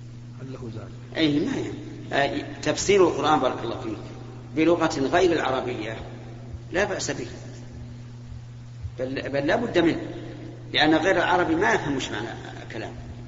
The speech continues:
Speaker 2: والله عز وجل قال: "وما أرسلنا من رسول إلا بلسان قومه ليبين لهم".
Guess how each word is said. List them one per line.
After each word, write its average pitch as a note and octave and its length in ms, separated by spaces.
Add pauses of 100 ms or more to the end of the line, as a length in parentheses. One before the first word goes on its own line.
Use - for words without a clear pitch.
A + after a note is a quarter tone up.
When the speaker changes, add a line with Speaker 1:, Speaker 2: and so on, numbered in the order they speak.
(880)
Speaker 2:
والله D3+ 300
عز D3 180
وجل C#3 220
قال: C#3 220
"وما C3+ 260
أرسلنا C3 340 (100)
من A#2 80
رسول C3 280
إلا C3 300
بلسان B2 380
قومه D#3 360 (1200)
ليبين D#3+ 400
لهم". D3+ 240